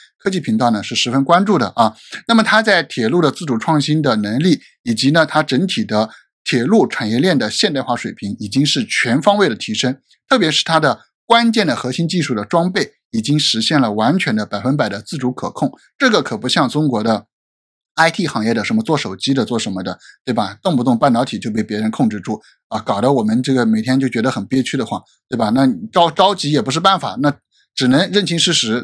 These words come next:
<laughs> 从头干，干起，对吧？一个字干就完了，对吧？那只能这样了，那没办法。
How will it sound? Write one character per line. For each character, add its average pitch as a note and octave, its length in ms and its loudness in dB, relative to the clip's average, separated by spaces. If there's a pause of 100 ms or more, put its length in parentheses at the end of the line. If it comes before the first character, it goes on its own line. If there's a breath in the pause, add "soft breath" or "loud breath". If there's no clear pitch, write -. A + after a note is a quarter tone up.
<laughs> D#3+ 80 -4
从 D#3 160 -2
头 D3 220 2 (240)
干， F3 200 2
干 D#3+ 220 0
起， - 160 -6
对 A#2 100 -6
吧？ A2+ 200 2 (200 loud breath)
一 C#3 80 0
个 E3 120 2
字 E3 180 -2
干 D#3 240 0
就 B2 80 0
完 A2 180 -2
了， B2+ 140 -2
对 A#2+ 100 -6
吧？ A#2+ 220 0
那 C#3 140 0
只 A#2+ 100 -4
能 A2+ 160 0
这 F3+ 80 2
样 F#3 160 4
了， A#2+ 140 0
那 B2 40 -4
没 A#2 140 0
办 D3+ 160 2
法。 B2 160 0